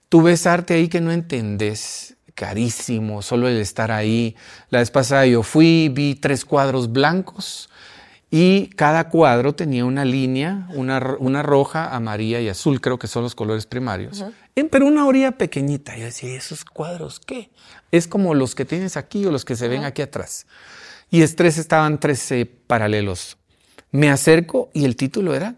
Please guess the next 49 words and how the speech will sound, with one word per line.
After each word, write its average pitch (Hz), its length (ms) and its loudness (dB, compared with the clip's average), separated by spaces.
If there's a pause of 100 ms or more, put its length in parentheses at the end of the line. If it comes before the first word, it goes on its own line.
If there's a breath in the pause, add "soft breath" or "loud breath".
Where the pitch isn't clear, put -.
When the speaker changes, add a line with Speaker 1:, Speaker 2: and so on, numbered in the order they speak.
(140)
Speaker 1:
Colores 147 460 -8
Primarios. - 640 -14 (1200 soft breath)
Speaker 2:
Y 233 80 -12
eso 294 140 -6
lo 233 120 -2
puedo 220 160 -4
pintar - 400 -10
<laughs> - 180 -8
yo. - 200 -6 (100)
Speaker 1:
Ajá, 220 540 2
exacto. 143 640 0 (640 loud breath)
Pero 240 160 0
no 175 100 0
lo 143 140 -2
pintaste. 139 480 -8 (960)
Y 214 100 2
tú 185 140 0
Speaker 2:
Es-, 180 40 4
Speaker 1:
no 165 140 2
sos 170 160 2
la 262 180 6
que 143 100 0
Speaker 2:
ese - 0 -
es 170 80 4
Speaker 1:
estás 135 200 4
Speaker 2:
el 156 60 2
Speaker 1:
en 147 100 2
el 131 80 4
Speaker 2:
punto. 123 160 0
Speaker 1:
moma, 208 300 0 (340 soft breath)
¿verdad? 247 460 0
Speaker 2:
Es-, - 200 -10
y 226 60 -6
después, 226 360 2
después 233 280 0
dice 269 180 0
uno, 254 220 -4
"¿Por 180 160 -10
qué 247 120 -4
no 339 120 -4
se 311 120 -8
me 240 120 -4
ocurrió 214 380 -8
a 220 40 -8
mí 226 220 -4
antes 208 320 -6
hacer 165 260 -6
eso?". 120 120 -10
Speaker 1:
Exacto. - 440 -6